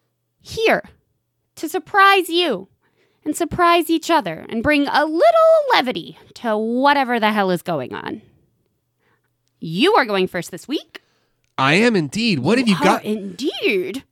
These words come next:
Speaker 2: Indubitably. What have you got later for us in the show?
Speaker 1: Later in the show, we are gonna talk about McDonald's in the United Kingdom.
Speaker 2: Okay. Okay.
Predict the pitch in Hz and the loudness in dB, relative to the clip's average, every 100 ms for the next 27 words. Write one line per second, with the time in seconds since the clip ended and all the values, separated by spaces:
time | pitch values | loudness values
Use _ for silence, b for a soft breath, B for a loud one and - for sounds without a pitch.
0 | _ - 262 339 359 392 466 381 202 240 | _ -6 -2 0 6 8 8 4 2 -2
1 | 311 277 214 202 - 160 143 135 123 - | 0 -2 0 0 2 0 0 -4 -6 -8
2 | - _ _ _ _ _ 214 262 381 349 | -10 _ _ _ _ _ -4 2 4 6
3 | 226 220 - 175 185 - b b 285 359 | 4 2 0 2 2 0 b b 2 2
4 | 269 403 214 226 269 - b 233 285 294 | 4 0 2 2 2 -4 b -2 0 2
5 | 320 277 311 359 190 151 - _ _ - | 0 2 4 4 0 -4 -14 _ _ -4
6 | 302 320 320 320 330 320 - 214 156 - | 2 4 4 2 0 -2 -4 -4 -4 -6
7 | - _ _ _ _ 127 139 110 110 - | -16 _ _ _ _ -4 -2 -4 -8 -14
8 | _ _ _ _ _ _ _ _ _ _ | _ _ _ _ _ _ _ _ _ _
9 | _ _ _ _ _ _ _ 143 156 | _ _ _ _ _ _ _ -2 -2